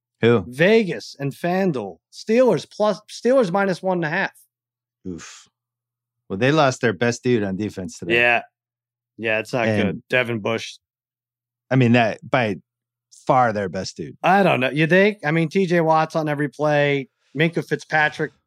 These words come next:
Speaker 2: seems to pick a ball <laughs> every other
Speaker 1: He's
Speaker 2: week.
Speaker 1: the, he's the, like, the leader of the thing. He calls all
Speaker 2: I
Speaker 1: the
Speaker 2: know.
Speaker 1: plays.
Speaker 2: I know, I know.
Speaker 1: He can
Speaker 2: Dupree, Hayward.
Speaker 1: he could do the run. He can catch people. He can, uh,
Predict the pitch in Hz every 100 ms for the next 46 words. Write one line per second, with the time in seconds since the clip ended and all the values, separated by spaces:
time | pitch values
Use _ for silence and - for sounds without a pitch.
0 | _ _ - 165 151 143 - 151 135 127
1 | 135 147 143 160 127 139 135 147 185 208
2 | 196 165 175 175 202 180 156 - 147 147
3 | 170 170 160 139 131 - 196 147 - 139
4 | 135 139 135 104 123 147 175 190 - 127
5 | 120 95 98 104 95 87 _ _ _ _
6 | _ - 151 160 139 147 147 123 139 147
7 | 143 139 151 160 175 185 170 135 143 160
8 | 180 170 143 131 123 113 - 156 - -
9 | 170 151 147 135 143 135 123 110 104